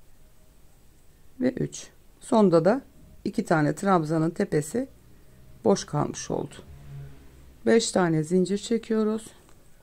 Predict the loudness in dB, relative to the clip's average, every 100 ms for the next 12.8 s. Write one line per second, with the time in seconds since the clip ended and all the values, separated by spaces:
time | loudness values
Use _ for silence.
0 | -20 -20 -20 -20 -20 -20 -20 -12 -10 -2
1 | 2 2 2 -2 -2 -2 -4 -4 -2 -4
2 | -8 -2 0 0 -2 -14 -8 -6 -4 -2
3 | 0 0 -2 -2 0 0 0 -6 -10 -2
4 | -2 0 -2 -2 -4 -10 -20 -20 -20 -20
5 | _ _ _ _ -20 -20 -12 -6 -4 -2
6 | 0 -2 -2 -2 -2 -2 -6 -6 -12 -20
7 | -20 -20 -20 _ _ _ _ -20 _ _
8 | _ _ -20 _ -20 -20 _ _ -10 -6
9 | -4 -2 -4 -10 -20 -20 -20 -20 -20 -20
10 | -20 -20 -20 -20 -20 _ _ -2 -2 -2
11 | -4 -2 -4 -6 -6 -2 0 0 -2 -4
12 | -2 0 0 0 0 0 -2